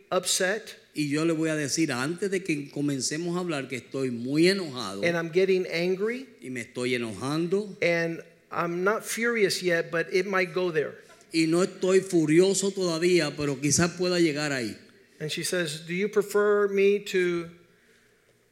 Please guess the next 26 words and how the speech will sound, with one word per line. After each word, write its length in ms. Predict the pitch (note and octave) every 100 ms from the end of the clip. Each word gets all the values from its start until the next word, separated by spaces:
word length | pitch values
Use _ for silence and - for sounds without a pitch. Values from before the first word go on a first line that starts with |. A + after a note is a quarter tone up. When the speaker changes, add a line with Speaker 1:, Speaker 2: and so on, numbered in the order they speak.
| -
Speaker 1:
place 320 | G3+ G3+ G3+
you 80 | G3+
over 180 | G3+ G3+
to 180 | F#3+
our 240 | F3+ E3 -
escalation 680 | G3+ G3+ - G3 G3 G3 G#3+
department?" 460 | G#3 G3+ A3 A3+ A3
I 100 | E3+
go, 100 | E3+
"Yes, 380 | E3+ F#3+ F3 D3+
definitely." 540 | - F3 F3 D#3 C3+ B2+ - - -
Speaker 2:
Ella 300 | B2+ D3 D3+
dijo, 160 | D#3 D#3
"¿Usted 260 | C#3 D#3+ D#3+
quiere 240 | E3+ F3+ F3+
que 120 | E3+
yo, 180 | E3 F#3+ F3 C#3+
prefiere 540 | - D#3 - E3+ F#3 F#3+
que 140 | E3+
yo 120 | E3+
lo 120 | F3+
lleve 280 | E3+ E3 F3
al 100 | E3+
departamento 760 | D#3 C#3+ C#3+ C3 C#3 D3 D#3+ E3+
de 100 | D#3
escalación?" 800 | D3 E3 D#3 C#3 D#3 E3+ F#3+ A#3+